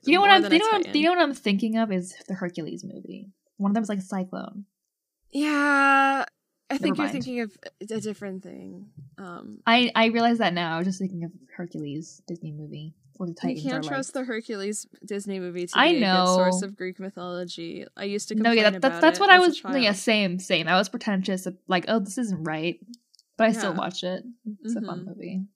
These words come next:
Speaker 2: It's like, "Where are the twelve labors?
Speaker 1: <laughs>
Speaker 2: This, this sucks."
Speaker 1: Exactly.
Speaker 2: But yeah, so that is Selene, who is the actual Greek goddess of the moon. And yeah, I think she's a, she's a, she's a rollicking good time, I would
Speaker 1: She
Speaker 2: say.
Speaker 1: sounds really fun.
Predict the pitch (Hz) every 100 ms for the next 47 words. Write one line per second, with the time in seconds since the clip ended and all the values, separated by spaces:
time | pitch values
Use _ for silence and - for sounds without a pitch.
0 | _ 226 220 233 233 254 269 277 254 269
1 | 262 247 233 254 233 165 175 202 - -
2 | _ _ _ _ _ _ 269 254 269 294
3 | 359 339 247 240 - - 285 330 - 254
4 | - 381 - - _ 330 _ _ _ _
5 | _ _ _ - 196 185 175 185 185 190
6 | 226 226 226 220 180 - 240 220 208 220
7 | 240 240 - - 240 220 220 208 208 214
8 | 220 - 196 190 185 - - 180 175 -
9 | - 208 240 - 226 196 175 175 185 185
10 | 175 _ _ 175 165 175 - - 175 175
11 | 175 165 160 165 170 175 _ 254 254 247
12 | 240 - 359 359 - 254 240 - 220 208
13 | - 196 254 196 185 - - 220 190 185
14 | 190 185 185 175 - 175 170 185 - 185
15 | 175 - 180 330 233 175 175 185 180 170
16 | 196